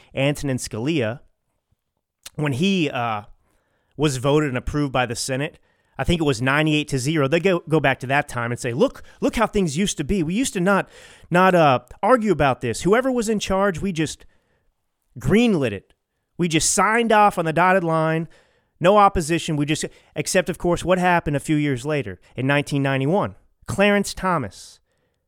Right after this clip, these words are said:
Clarence Thomas, who was a shoo-in, a brilliant, brilliant lawyer, and in the eleventh hour, as it looked like he was gonna glide in, what happened? Anita Hill.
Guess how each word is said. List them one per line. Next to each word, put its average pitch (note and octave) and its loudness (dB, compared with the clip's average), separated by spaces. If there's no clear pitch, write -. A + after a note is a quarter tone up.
Clarence C#4+ 4
Thomas, A3+ 0
who G#3+ 4
was G3 0
a E3+ 0
shoo-in, G3+ 0
a C#3 0
brilliant, C4+ 2
brilliant G3 0
lawyer, C#3 -2
and E3 4
in F#3 4
the E3 2
eleventh G3+ 4
hour, A3 2
as D#3+ 2
it D3+ 0
looked G#3 4
like A#3 2
he A3 -4
was G3 0
gonna D3+ 0
glide D3+ 2
in, D3+ 0
what E3+ 2
happened? A#2+ -2
Anita A#2 0
Hill. G#2+ -4